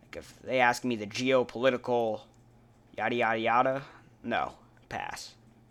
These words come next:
If there's a question like, "What's two plus two?" and I have to, like, write out a formula for it, yeah, I'll do that one instead, thank you. But about racism, no. "I strive to be comfortable."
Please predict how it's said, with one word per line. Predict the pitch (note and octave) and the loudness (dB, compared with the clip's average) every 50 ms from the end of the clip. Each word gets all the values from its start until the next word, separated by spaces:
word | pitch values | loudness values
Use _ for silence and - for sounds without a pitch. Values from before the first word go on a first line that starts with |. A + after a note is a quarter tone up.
| _ _ _ _ _ _ _ _ _ _ _ _ _ _ - _ _ - _ _ _ _ _ _ _ - - _ _ _ - | _ _ _ _ _ _ _ _ _ _ _ _ _ _ -20 _ _ -20 _ _ _ _ _ _ _ -20 -20 _ _ _ -4
If | - C3 C3 - | -2 -2 -2 -2
there's | - A#2 A#2 A#2 A2 G#2+ | -2 -2 -2 -2 -2 -6
a | |
question | G#2 - A#2+ A2 - - A#2 A2+ | -6 -4 -2 -2 -2 -4 -6 -6
like, | G#2 G2 G#2 - | -6 -8 -8 -6
"What's | G#2+ G#2+ - - | -8 -8 -8 -8
two | - - A2 | -8 -8 -8
plus | - E2 D2+ - - | -6 -8 -10 -10 -8
two?" | - A#2+ A2+ A2+ A2+ A2+ - - _ - | -6 -6 -6 -6 -6 -10 -14 -20 _ -14
and | - G#2 | -10 -8
I | G#2 | -8
have | G2+ G2+ - | -8 -8 -6
to, | A2 | -6
like, | A2 G#2+ G#2 - | -6 -6 -6 -6
write | - G#2 A2+ G#2+ | -4 -2 -2 -2
out | G2+ F#2 | -2 -6
a | F#2+ | -8
formula | - - A2 A2+ A2+ A#2+ A#2+ A#2+ A#2+ | -10 -8 -6 -4 -4 -2 -4 -4 -4
for | - - C3 B2 A#2+ | -2 -2 -2 -2 -2
it, | - - | -4 -8
yeah, | - G2+ G2 D2+ | -8 -6 -4 -4
I'll | E2 F2 | -4 -4
do | G#2 G2+ G#2 F2+ | -4 -6 -8 -6
that | D#2+ C#2+ - - | -6 -8 -8 -8
one | D#2+ D#2+ C#2 | -10 -12 -12
instead, | G1+ - - - - - - - | -12 -14 -14 -10 -10 -10 -10 -10
thank | - - E2+ D#2 - - | -12 -10 -10 -10 -10 -12
you. | C2+ C#2+ E2+ - _ _ _ - - - - - - - - - - - - | -14 -14 -16 -16 _ _ _ -20 -20 -20 -20 -20 -20 -20 -20 -20 -20 -8 0
But | - - | 2 6
about | E3+ E3 D#3+ D3+ A2 - | 10 10 10 10 8 4
racism, | B2 C3 C3+ B2 - A#2+ G#2+ G#2+ G2 G#2 | 0 0 0 0 -2 -8 -8 -8 -8 -8
no. | G2 F#2 D#2 - - - _ _ _ _ _ _ _ _ _ _ _ - - - - - - | -6 -6 -6 -8 -8 -12 _ _ _ _ _ _ _ _ _ _ _ -20 -20 -20 -6 4 8
"I | - C3 C#3 | 8 8 8
strive | - - - - C3+ B2+ C3+ C#3 C3+ - | 6 2 2 6 8 10 10 10 8 4
to | C3 | -2
be | A#2 B2+ A#2+ | -4 -4 -4
comfortable." | - - A#2+ A#2+ A2 - - E2+ E2 D#2+ D2 B1+ - | -2 -4 -4 -4 -4 -6 -10 -10 -8 -8 -10 -10 -12